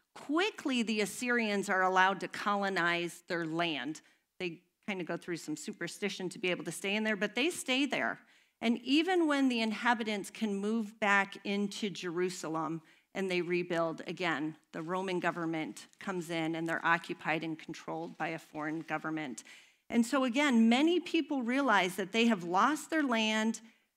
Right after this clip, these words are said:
mainly the Pharisees and scribes. Um, and so their solution is a strict,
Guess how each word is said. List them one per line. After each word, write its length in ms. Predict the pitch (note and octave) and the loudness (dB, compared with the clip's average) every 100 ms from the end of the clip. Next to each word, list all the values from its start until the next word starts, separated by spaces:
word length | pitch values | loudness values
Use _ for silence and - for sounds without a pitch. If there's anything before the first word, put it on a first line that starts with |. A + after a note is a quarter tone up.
| _ _ _ _ - | _ _ _ _ 0
mainly 460 | A#3 D#4 D#4 B3 | 4 6 6 4
the 180 | G3 G3 | 2 0
Pharisees 640 | F#3 A3 G3+ F#3+ G#3 F#3 F#3 | 0 0 0 0 -2 -2 -2
and 140 | F3 | -4
scribes. 720 | - F3 E3 D3 D#3+ - - - | -2 2 2 2 -2 -8 -14 -4
Um, 420 | G3 F3+ E3 E3+ - | 2 4 4 -2 -2
and 140 | A3+ A3 | 0 0
so 160 | C4 | 0
their 180 | A3+ B3+ | 0 2
solution 800 | C#4+ D4+ B3 G#3+ - F#3+ F3+ F3+ - _ _ _ - | 0 0 0 0 0 0 0 -2 -10 _ _ _ -4
is 160 | F#3 | -2
a 80 | F3+ | -2
strict, 960 | E3+ - - G#3+ A#3 C4 - - - | -4 -8 -8 0 2 2 -2 -10 -10